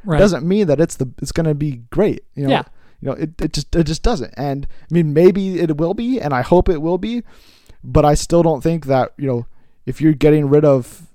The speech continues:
Speaker 2: Phil Lord and Chris Miller, two phenomenally, phenomenally, <laughs> phenomenal creative guys, and then you're bringing in Ron Howard to
Speaker 1: Mm-hmm.
Speaker 2: fill the void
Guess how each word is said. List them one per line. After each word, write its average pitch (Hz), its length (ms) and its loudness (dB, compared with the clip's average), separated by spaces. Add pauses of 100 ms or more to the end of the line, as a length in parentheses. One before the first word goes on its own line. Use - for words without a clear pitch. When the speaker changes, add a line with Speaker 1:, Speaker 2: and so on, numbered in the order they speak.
(140)
Speaker 2:
Phil - 220 2
Lord 139 160 4
and 131 60 -6
Chris - 200 -6
Miller, 139 200 0
two 143 520 2 (420)
phenomenally, 143 1120 -2 (300)
phenomenally, 107 920 -8 (180)
<laughs> 190 220 4
phenomenal 180 800 0 (280)
creative 139 640 2 (240)
guys, 110 480 -2 (480)
and 135 140 -6
then 139 80 -4
you're 139 80 -4
bringing 147 260 0
in 131 140 -4
Ron 113 180 -4
Howard 143 480 0 (160)
to 120 240 -6
Speaker 1:
Mm-hmm. 156 260 -2
Speaker 2:
fill 175 200 4
the 156 80 4
void 143 520 2